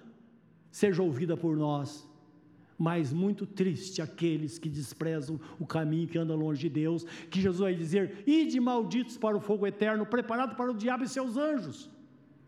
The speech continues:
A perdição não foi criada pro, pro homem, foi criada para Satanás e seus anjos, seus demônios.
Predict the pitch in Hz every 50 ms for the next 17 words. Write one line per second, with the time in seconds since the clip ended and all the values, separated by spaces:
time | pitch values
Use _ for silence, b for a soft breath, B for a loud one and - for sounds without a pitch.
0 | B B B B B B B B 254 262 254 - 285 294 294 247 254 233 - -
1 | 285 302 294 294 277 - - 277 285 277 254 247 262 262 269 269 262 254 247 254
2 | 240 226 247 - 226 226 208 220 240 269 262 247 202 156 123 B B B - -
3 | 240 262 254 - 226 220 247 262 269 262 226 - 226 233 - - 226 214 - -
4 | 220 214 226 247 269 269 240 240 - - 254 254 240 196 151 233 254 240 - -
5 | 240 247 220 196 240 233 226 247 285 302 269 214 135 113 - - - -